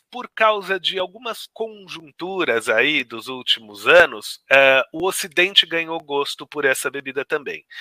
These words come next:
Quais foram esses elementos, né? Pulando, agora eu tô pulando, pulei s-, sessenta anos de história, tá? Mas, é, quem, por que que aconteceu isso? Rolou primeiro uma novela no Japão que contou essa história que eu contei pra você,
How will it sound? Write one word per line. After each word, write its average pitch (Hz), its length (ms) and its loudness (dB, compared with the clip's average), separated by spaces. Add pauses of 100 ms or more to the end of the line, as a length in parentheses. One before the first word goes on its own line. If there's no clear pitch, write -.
(400)
Quais 254 260 8
foram 202 320 0
esses 180 340 -4
elementos, 139 520 -4
né? 143 120 4
Pulando, 180 640 8
agora 156 220 4
eu 196 100 -2
tô 196 160 0
pulando, 185 400 2
pulei 185 540 2
s-, - 420 -14
sessenta 185 600 0
anos 202 140 -6
de 202 100 -10
história, 123 520 2
tá? 113 220 2 (500)
Mas, 143 640 2
é, 147 340 6 (120)
quem, 226 200 2 (140)
por 226 140 -16
que 262 160 -2
que - 100 -2
aconteceu 185 420 -4
isso? - 300 -16 (560)
Rolou 220 240 6
primeiro 208 340 2
uma 196 140 0
novela 165 600 2
no 143 80 -12
Japão 143 360 -4
que 147 140 -12
contou 165 380 -6
essa 170 180 -2
história 170 380 -2
que - 80 -6
eu 170 60 -10
contei 165 260 -12
pra 156 100 -6
você, 143 320 -10